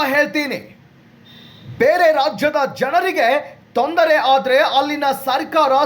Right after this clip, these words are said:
ಸರಿ ಮಾಡಬೇಕು. ಈ ವಿಚಾರದಲ್ಲಿ ಅಲ್ಲಿನ ಸರ್ಕಾರ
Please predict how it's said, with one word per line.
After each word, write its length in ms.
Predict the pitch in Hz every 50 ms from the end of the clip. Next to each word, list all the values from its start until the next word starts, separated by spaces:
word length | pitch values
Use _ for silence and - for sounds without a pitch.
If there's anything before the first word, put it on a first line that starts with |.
| 262 -
ಸರಿ 300 | - 233 240 277 302 302
ಮಾಡಬೇಕು. 800 | 302 302 302 294 285 294 285 302 294 285 294 - 277 - - - - - _ _ - _ _ _ _ _ _ _ _ _ _ _ - _ - - - - -
ಈ 120 | 185 233 233
ವಿಚಾರದಲ್ಲಿ 960 | 170 254 262 262 320 330 349 359 359 339 349 320 320 285 233 240 294 320 - - - - - - 196
ಅಲ್ಲಿನ 260 | 285 330 320 320 302 294 277 277 -
ಸರ್ಕಾರ 480 | - 269 277 330 - - 349 339 330 302